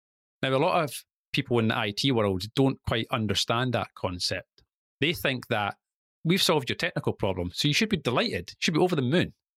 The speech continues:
But that's the difference. That's the difference maker. I think it's maybe because, although I'm a techie, I do have a hospitality background too. I worked in hotels for a few years. I've worked in retail as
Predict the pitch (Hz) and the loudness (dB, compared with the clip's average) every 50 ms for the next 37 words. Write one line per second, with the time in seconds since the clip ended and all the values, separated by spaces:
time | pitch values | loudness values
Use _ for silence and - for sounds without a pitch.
0 | _ _ _ _ _ - 139 127 127 139 165 - - - 139 123 160 - - - | _ _ _ _ _ -4 -2 0 0 -2 -2 -2 -4 -4 -2 -2 -2 -4 -2 -6
1 | - 82 - - - - - - - _ _ _ _ _ - 120 - - 120 104 | -6 -6 -6 -4 0 0 0 0 -2 _ _ _ _ _ -2 -2 0 0 0 0
2 | - 139 127 - 139 131 123 - 117 104 98 - - 87 82 - _ _ _ _ | 0 -2 0 0 0 0 0 0 0 0 -2 -2 -4 -8 -8 -8 _ _ _ _
3 | _ _ _ _ 120 - 185 202 185 - - - 165 156 151 123 127 - - 127 | _ _ _ _ -4 -2 -2 0 0 -2 0 2 2 2 2 0 -2 -4 -2 0
4 | 120 113 107 104 - - - 131 120 131 127 120 107 95 - - 139 139 - - | 2 2 2 2 0 0 0 0 2 2 2 2 0 -2 -2 -2 -4 -4 -4 -4
5 | 95 90 92 - - _ _ _ - 113 110 107 101 - _ - 135 139 135 123 | -4 -4 -4 -6 -8 _ _ _ -4 -2 -2 -2 -4 -2 _ 0 2 4 4 4
6 | 113 95 - _ _ _ _ _ - - 120 113 110 104 - - 113 - 123 120 | 2 0 -2 _ _ _ _ _ -6 -4 -2 -2 -2 -4 -4 -6 -4 -2 -2 -2
7 | - - - 107 - - 113 113 117 - 104 - 104 101 - _ - 104 92 95 | -2 -4 -8 -6 -4 -2 -2 0 0 -2 -2 -2 -2 -4 -2 _ -2 -2 -2 -2
8 | 95 - - 127 104 92 95 101 113 - - 107 95 - 104 - - - 120 120 | -6 -2 0 0 0 0 0 0 -2 -2 -4 -8 -6 -6 -8 -6 -4 -2 -2 0
9 | 120 117 113 - - - 101 95 - - 120 113 107 101 110 113 110 110 110 - | 0 0 -2 -2 0 0 -2 -2 -2 0 0 0 2 2 4 4 2 2 0 -4
10 | - - _ _ _ _ _ _ _ _ _ - - 95 104 104 90 - 98 90 | -8 -10 _ _ _ _ _ _ _ _ _ -8 -4 -2 -2 -4 -2 -4 -4 -2
11 | 92 104 113 110 - - 110 107 107 104 101 - - 101 87 - - - | 0 0 0 0 0 -2 0 0 0 0 -2 -2 -6 -4 -2 0 -2 -2